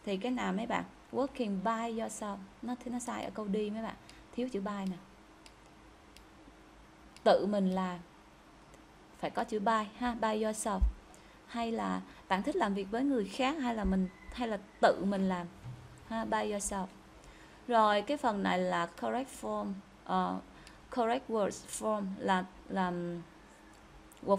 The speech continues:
form á bạn, cái phần word form là cái phần dạng đúng của từ đó. Thì cái bài này rất, rất là khó. Thứ nhất, bước thứ nhất chúng ta phải xác định xem nó cần một cái gì, động từ, danh từ, tính từ, trạng từ.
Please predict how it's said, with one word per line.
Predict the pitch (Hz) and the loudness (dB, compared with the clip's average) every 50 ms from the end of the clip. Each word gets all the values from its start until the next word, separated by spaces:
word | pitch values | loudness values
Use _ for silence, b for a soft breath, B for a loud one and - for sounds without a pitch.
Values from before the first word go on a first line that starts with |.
| 196 - | 2 4
form | 262 240 233 233 | 4 4 4 4
á | 269 277 | 2 2
bạn, | 254 247 - - - | 4 4 4 2 0
cái | 262 | -4
phần | 254 247 220 202 190 | -2 -2 0 2 2
word | 190 185 - - | 2 0 0 -6
form | 226 220 226 | -4 -4 -2
là | 220 202 | -4 -4
cái | 185 262 262 | -4 -4 -6
phần | - 226 208 196 190 185 185 190 185 | -4 -4 -4 -2 0 0 0 0 0
dạng | 175 156 190 214 | 0 0 0 0
đúng | 208 233 294 - | 0 -2 -2 -2
của | - 196 190 - | -4 -4 -2 2
từ | 208 196 190 185 202 | 4 4 4 4 4
đó. | 226 285 - B B B B B B B B - | 2 0 -2 B B B B B B B B -4
Thì | 247 240 214 | -2 -2 -2
cái | 202 - 285 277 | 0 0 0 2
bài | 240 226 208 196 | 2 2 0 2
này | 190 190 190 185 | 0 2 2 2
rất, | 190 240 269 262 - - | 0 -2 -4 -6 -8 -4
rất | - 240 285 - 339 | 0 0 0 2 2
là | 240 202 190 190 - | 0 -2 -2 -4 -4
khó. | 240 214 202 202 214 262 294 - | -4 -2 0 0 -2 -2 -4 -4
Thứ | 277 302 | -4 -2
nhất, | 311 302 285 320 311 B B B B B B B B B | 0 2 2 0 0 B B B B B B B B B
bước | 196 247 294 - | 2 2 2 2
thứ | - 302 | 0 0
nhất | 294 269 285 311 277 - | 2 2 2 0 0 -2
chúng | 247 254 277 | -2 -2 0
ta | - 254 233 220 214 | 0 0 0 0 -2
phải | 220 - - - - 208 | -2 -6 -8 -6 -4 -6
xác | - - 285 294 | -4 -4 -4 -2
định | 220 - - - | -2 -2 -2 -2
xem | 190 - 247 233 226 220 | 0 0 0 0 0 0
nó | 226 262 - - | -2 -4 -2 -2
cần | 233 190 185 180 | 0 0 0 0
một | 180 175 - - | -2 -4 -4 -2
cái | 202 202 233 269 262 | -2 -2 -2 0 2
gì, | 247 214 202 180 185 B B B B B | 2 4 4 2 0 B B B B B
động | - 175 147 180 - | 0 0 2 2 2
từ, | 196 190 | 2 2
danh | 185 190 208 214 220 220 | 2 2 0 -2 -2 -2
từ, | 202 185 175 | 0 0 0
tính | 185 202 208 240 277 | -2 -2 -4 -2 -2
từ, | - 208 185 | -2 -2 -2
trạng | 185 - 180 175 175 185 - | -2 -2 -2 -2 -2 0 4
từ. | 202 190 185 | 6 6 6